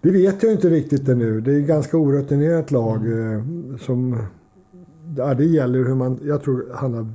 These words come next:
Speaker 1: väldigt, väldigt mycket om hur man tränar. Eh, när det gäller ishockey så,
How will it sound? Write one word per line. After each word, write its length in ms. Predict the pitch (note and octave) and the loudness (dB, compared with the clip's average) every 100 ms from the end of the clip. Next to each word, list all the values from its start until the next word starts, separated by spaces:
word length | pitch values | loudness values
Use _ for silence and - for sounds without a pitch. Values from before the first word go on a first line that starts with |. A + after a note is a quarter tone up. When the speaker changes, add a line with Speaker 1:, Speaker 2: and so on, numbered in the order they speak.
| C3+ | -2
Speaker 1:
väldigt, 500 | E3+ D3 A#2+ C3 - | 0 0 0 -4 -4
väldigt 280 | B2 A2+ A2 | -4 -4 -6
mycket 300 | A#2 A2 - | -6 -6 -8
om 140 | A2 | -6
hur 80 | A2 | -4
man 200 | G#2+ G#2+ | -4 -4
tränar. 520 | A#2+ A2+ G#2 A#2 G2+ - _ _ _ _ - - - - _ _ _ _ | -4 -4 -4 -6 -8 -16 _ _ _ _ -20 -20 -20 -20 _ _ _ _
Eh, 500 | C#3+ A#2+ A#2 A#2 A2 A2 A2 G#2 - D#3+ _ B2 _ D#3+ | -4 -2 0 0 -2 -6 -10 -16 -20 -20 _ -20 _ -10
när 160 | C3 B2+ | -4 0
det 80 | C#3+ | 0
gäller 500 | C#3+ D#3+ E3+ E3+ D3+ | 2 0 2 0 0
ishockey 960 | D3 G#2+ - C3+ C#3 - - B2 G#2+ G#2+ F2 _ _ _ _ _ _ _ _ _ _ - | 0 -2 -4 -6 -6 -8 -8 -6 -6 -8 -20 _ _ _ _ _ _ _ _ _ _ -18
så, 400 | - C#3+ C3+ | -4 -2 -2